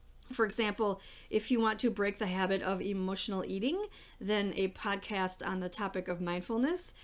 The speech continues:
can be a great source of encouragement. You'll get regular tips and advice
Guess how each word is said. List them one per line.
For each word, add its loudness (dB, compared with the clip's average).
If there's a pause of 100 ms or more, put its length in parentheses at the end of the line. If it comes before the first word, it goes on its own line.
(120)
can -2
be -2
a 2
great -2
source 0
of -6
encouragement. -4 (640)
You'll -2
get 0
regular 0
tips -2
and -2
advice 2